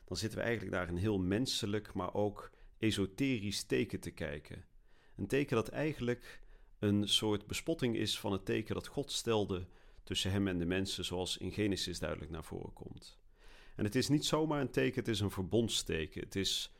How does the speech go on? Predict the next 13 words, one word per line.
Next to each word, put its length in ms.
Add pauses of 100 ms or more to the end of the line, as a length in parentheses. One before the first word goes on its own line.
(160)
een 120
huwelijksteken. 960 (680)
Niet 220
langer 340
dat 180
verbond 380
van 180
God 260
met 140
de 80
mensen 480 (340)
moet 320
wapperen 640